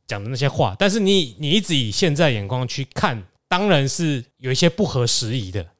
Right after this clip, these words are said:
Speaker 2: 当然。
Speaker 1: 但是张飞打岳飞，毕竟就是，呃，你还是要给人家一个公道的说法啦。
Speaker 2: 是。
Speaker 1: 那先卖个梗在这好了啦，有机会你想要讲，我们再来讲。
Speaker 2: 好。
Speaker 1: 哎，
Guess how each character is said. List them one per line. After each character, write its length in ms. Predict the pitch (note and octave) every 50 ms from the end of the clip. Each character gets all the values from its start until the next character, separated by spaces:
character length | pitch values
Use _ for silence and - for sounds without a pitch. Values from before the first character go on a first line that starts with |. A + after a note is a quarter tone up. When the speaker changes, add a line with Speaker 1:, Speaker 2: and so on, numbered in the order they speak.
| _ _
Speaker 2:
当 180 | - D3 D3+
然。 160 | D3 G#2 G2 -
Speaker 1:
但 140 | - F#3+ G3
是 300 | - G3+ G3+ F3+ E3+ D3 - _ _ _ _
张 240 | - G3 G#3 A3
飞 160 | F3+ G#3 G3+ G3+
打 200 | G3 D3+ A#2+ C3+
岳 160 | D#3+ E3+ D#3
飞， 280 | C#3 D#3+ D3 C#3+ C#3 - - - -
毕 180 | - G3+ F3 E3
竟 60 | D3
就 120 | C#3+ D#3 D3
是， 160 | D3 D3 C#3
呃， 120 | B2+ A#2+
你 100 | A#2+ B2
还 120 | A#2+ B2 A#2
是 80 | -
要 80 | F3+ F#3
给 100 | C#3 B2+
人 80 | A#2
家 100 | A#2 D3
一 20 | C#3+
个 100 | C3 C3
公 220 | - D#3+ C#3 C#3+
道 160 | C#3+ D3+ C3+
的 80 | A#2 G#2+
说 240 | - - C#3 A#2+ B2
法 160 | - B2 F#2+
啦。 60 | E2+
Speaker 2:
是。 360 | - - G2+ G2 F2+ D#2+ E2 F2+ - _ _
Speaker 1:
那 340 | - B2+ B2+ B2 A2+ A2 G#2+ - _ _ _ _
先 160 | - F3+ F#3
卖 180 | G3+ F#3+ F#3
个 80 | E3+ E3
梗 200 | - - C3+ A2+
在 140 | A#2+ D3 D#3
这 160 | - D#3+ D3+
好 140 | A#2+ G2+ F2+
了 100 | E2 E2
啦， 140 | D#2+ E2+ G#2
有 120 | A#2+ A2 G#2+
机 160 | - D3+ D3
会 140 | D3+ D#3+ C3+
你 60 | A#2+
想 160 | - B2 G#2
要 80 | A#2+ B2+
讲， 180 | A#2 - G#2 F2+
我 20 |
们 80 | F2+ F#2
再 120 | G2 G#2+
来 100 | F#2+ F2+
讲。 180 | E2+ - G2+ F#2+ - _ _
Speaker 2:
好。 360 | - - F#2 F2+ E2+ F2 - -
Speaker 1:
哎， 180 | G#2+ F#2 D#2+